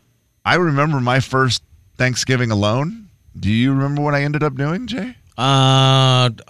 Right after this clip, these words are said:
Speaker 1: And I used to
Speaker 2: don't.
Speaker 1: be so, I went to a bar. I went
Speaker 2: Oh.
Speaker 1: to a bar, not, not to, like, drink or whatever, but a Gonzaga game was on, and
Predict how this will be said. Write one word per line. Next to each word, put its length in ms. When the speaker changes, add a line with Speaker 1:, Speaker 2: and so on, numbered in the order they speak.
Speaker 1:
And 100
I 200
used 160
to 60
Speaker 2:
don't. 100
Speaker 1:
be 40
so, 380
I 100
went 180
to 100
a 40
bar. 480
I 140
went 140
Speaker 2:
Oh. 40
Speaker 1:
to 140
a 40
bar, 260
not, 180
not 220
to, 60
like, 220
drink 300
or 100
whatever, 480
but 160
a 80
Gonzaga 540
game 300
was 140
on, 380
and 580